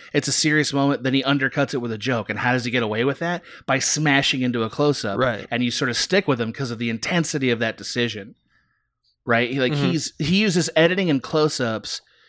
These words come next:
Speaker 1: to, and, and camera moves that basically, like, he refuses to let you sort of have a gentle transition. He has no gentle transitions at all. Okay, he's, like, jamming you in new tones all the time, and, like, it works because they're such aggressive moves.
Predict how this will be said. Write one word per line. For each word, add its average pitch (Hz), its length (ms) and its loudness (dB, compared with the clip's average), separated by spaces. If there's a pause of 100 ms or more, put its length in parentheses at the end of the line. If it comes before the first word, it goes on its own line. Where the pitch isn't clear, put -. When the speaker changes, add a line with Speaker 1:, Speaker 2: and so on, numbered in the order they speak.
(320)
Speaker 1:
to, 127 720 0 (300)
and, 135 400 2
and 139 320 2
camera 135 280 2
moves 107 320 0 (220)
that 127 220 0
basically, 139 560 2 (480)
like, 131 160 -4
he 180 140 2
refuses 165 580 2
to - 140 -8
let 135 220 -6
you 120 420 -4 (580)
sort 139 280 0
of 117 100 0
have 127 160 0
a 123 60 2
gentle 131 420 0
transition. 131 800 0
He 151 160 2
has 143 240 2
no 147 240 2
gentle 127 340 -2
transitions 104 640 -4
at 101 120 -6
all. - 240 -10 (720)
Okay, 120 240 2
he's, 127 220 0
like, 127 120 2
jamming 135 460 0
you 120 160 2
in 113 140 2
new 120 160 2
tones 131 420 0
all 143 140 2
the 151 80 2
time, 160 340 0
and, 120 160 0
like, 113 220 -4
it 139 160 0
works 151 440 0
because 131 320 -2
they're 120 120 -2
such 123 240 -2
aggressive 107 440 -2
moves. 117 540 -2